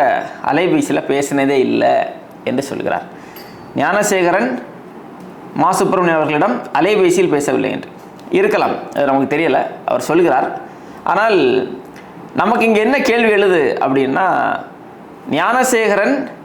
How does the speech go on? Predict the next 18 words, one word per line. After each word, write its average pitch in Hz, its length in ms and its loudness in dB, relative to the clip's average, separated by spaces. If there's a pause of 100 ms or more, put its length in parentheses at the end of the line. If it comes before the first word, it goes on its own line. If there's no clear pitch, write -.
(760)
கோட்டூர் 262 460 2
சண்முகத்திடம் 214 640 2 (260)
பேசியிருக்கிறான், 151 640 0 (640)
கோட்டூர் 285 520 4
சண்முகம் 226 480 2 (1300)
மா 214 120 4 (120)
சுப்பிரமணியன் 185 460 2
அவர்களிடம் 143 380 0
பேசுகிறார். - 420 -4 (520)
இதுதான் 240 300 4
இங்கே 175 180 4 (160)
கேள்வியாக, 170 580 4
சந்தேகமாக 147 540 2 (360)
அண்ணாமலை 180 460 2
அவர்களாலும் 131 440 0
முன்வைக்கப்பட்டது. 127 580 -2 (760)
அப்போ 208 120 0 (120)
அதுக்கு 226 340 2